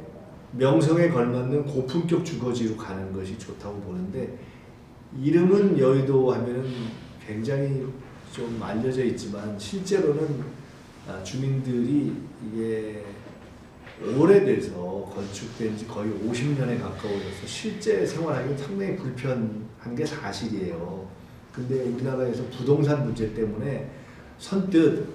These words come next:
이 재건축을 하기가 어려운 문제가 있거든요. 그래서 정부에서 고민하는 부동산 안정과 주민들이 요구하는 재건축 문제를 잘 조화시켜야 되는데 그 첫 번째는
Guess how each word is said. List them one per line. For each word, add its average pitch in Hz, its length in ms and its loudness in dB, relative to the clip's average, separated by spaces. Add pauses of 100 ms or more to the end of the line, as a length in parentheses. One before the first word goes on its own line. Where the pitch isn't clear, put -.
(420)
이 107 60 -6
재건축을 120 800 0
하기가 107 720 -6 (500)
어려운 131 460 6
문제가 113 340 0
있거든요. 98 560 -4
그래서 120 380 -4 (440)
정부에서 160 680 8
고민하는 139 500 0
부동산 131 440 -2
안정과 92 840 -4 (280)
주민들이 147 560 4
요구하는 123 400 2
재건축 117 500 -2
문제를 117 320 -4
잘 120 300 -4
조화시켜야 113 600 -2
되는데 107 420 -2
그 143 140 -6
첫 - 240 -4
번째는 175 640 4